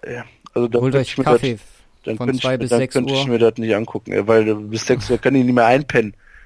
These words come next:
Speaker 1: Da muss ich aufstehen. Da kann ich direkt zur Arbeit fahren. Eigentlich, eigentlich kann ich echt am, am Donnerstag einfach nach der Arbeit direkt pennen gehen, ey.
Speaker 2: Ja.
Speaker 1: Sechs Stunden, aber das wird auch heftig, egal. Zum Glück ist es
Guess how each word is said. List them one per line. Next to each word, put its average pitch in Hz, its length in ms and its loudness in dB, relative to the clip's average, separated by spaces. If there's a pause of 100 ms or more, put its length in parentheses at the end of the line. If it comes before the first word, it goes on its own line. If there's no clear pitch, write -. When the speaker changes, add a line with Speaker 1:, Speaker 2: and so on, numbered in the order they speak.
(120)
Speaker 1:
Da 117 220 0
muss 127 160 0
ich 135 60 4
aufstehen. 117 520 0 (240)
Da 107 100 -12
kann - 160 -6
ich 117 100 -8
direkt 127 220 -2
zur 110 140 4
Arbeit 120 240 6
fahren. 104 300 0 (580)
Eigentlich, 120 360 0
eigentlich 135 280 0
kann 127 180 0
ich - 140 -4
echt - 180 -6
am, 110 180 -4
am 110 200 -6
Donnerstag 110 460 0
einfach 110 280 -2
nach 104 180 0
der 101 100 2
Arbeit 104 320 2
direkt 98 260 -8
pennen 104 280 -4
gehen, 95 240 0
ey. 104 140 -6 (800)
Speaker 2:
Ja. 117 180 -6 (300)
Speaker 1:
Sechs - 200 -6
Stunden, 101 340 -2
aber 95 160 -4
das 98 120 0 (100)
wird - 120 -4
auch 98 180 0
heftig, - 360 -4
egal. 104 360 2 (300)
Zum 135 160 0
Glück 147 180 4
ist 147 120 4
es 135 80 0